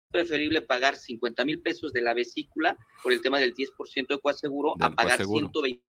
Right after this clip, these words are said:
Speaker 1: veinticinco del diez por ciento. Entonces,
Speaker 2: Claro.
Speaker 1: pues dependiendo, si lo hacemos por reembolso. Yo cuando manejo reembolso principalmente es por el tema de las tablas no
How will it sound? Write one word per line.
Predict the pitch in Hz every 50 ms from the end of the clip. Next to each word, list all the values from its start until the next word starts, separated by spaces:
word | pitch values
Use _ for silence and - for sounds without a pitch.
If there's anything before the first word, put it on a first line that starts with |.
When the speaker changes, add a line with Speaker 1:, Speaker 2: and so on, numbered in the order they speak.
| _ _ _ _ _ _ _ _ _ _
Speaker 1:
veinticinco | - 120 - _ 123 117 - - 147 143 135 - - 147 147
del | 143 127 117 113
diez | 123 127 117 107 -
por | - 135 -
ciento. | - - 127 117 - -
Entonces, | 139 - 156 147 170 175 - - _ _ _
Speaker 2:
Claro. | - 117 117 107 98
Speaker 1:
pues | 170 170
dependiendo, | 190 190 - 202 196 196 214 233 233 226 226 240 240 - 285 370 - _
si | - - _ - - 185
lo | 190
hacemos | 190 185 190 190 190 -
por | 170 151
reembolso. | 147 151 147 147 160 160 - - - 339
Yo | 339 -
cuando | - - 285 226 170
manejo | - 160 180 175 -
reembolso | - - 294 294 320 - - -
principalmente | - 135 123 - 135 - 143 160 170 190 190 - - - - -
es | 139 - -
por | _ 175 151
el | 127 117
tema | - 135 139 143
de | 135
las | 120 110 -
tablas | - 127 127 135 123
no | 120